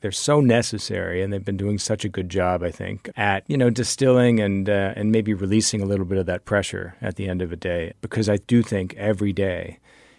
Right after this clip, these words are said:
is such an offense, such a degradation, and it's so painful at the bone deep soul level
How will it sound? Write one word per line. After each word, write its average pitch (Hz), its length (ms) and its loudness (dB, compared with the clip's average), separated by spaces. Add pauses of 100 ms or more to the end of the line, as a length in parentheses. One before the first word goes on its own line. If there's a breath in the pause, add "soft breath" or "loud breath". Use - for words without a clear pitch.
(160 soft breath)
is 95 220 -2
such - 320 -4
an 101 80 -2
offense, 92 720 -6
such - 320 -2
a 107 100 0
degradation, 95 960 -4
and 98 140 -4
it's 95 180 -4
so 110 460 2
painful 104 560 0 (180)
at 98 140 -10
the - 80 -10
bone 98 400 0
deep 95 280 -4
soul 95 380 0
level 82 420 -6